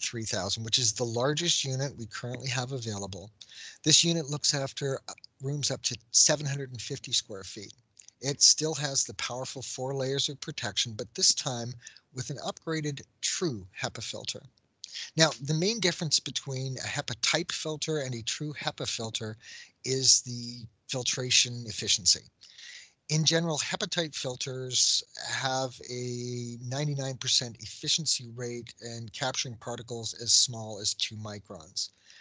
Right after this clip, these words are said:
whereas true hepa filters ups the game with a better ninety-nine point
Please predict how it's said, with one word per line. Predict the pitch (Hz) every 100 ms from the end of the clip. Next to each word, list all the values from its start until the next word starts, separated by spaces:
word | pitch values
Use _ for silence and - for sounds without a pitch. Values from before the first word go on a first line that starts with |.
| - - -
whereas | 135 135 127 - _ _ -
true | - 214 233 196
hepa | 135 110 107
filters | 104 101 95 - 95 107 - - _ _ _ _ _ _ _ _ _ -
ups | 147 - -
the | 110
game | 123 120 117
with | 110
a | -
better | 101 120 123 117
ninety-nine | 120 117 127 147 160 143 127 127
point | 120 - 117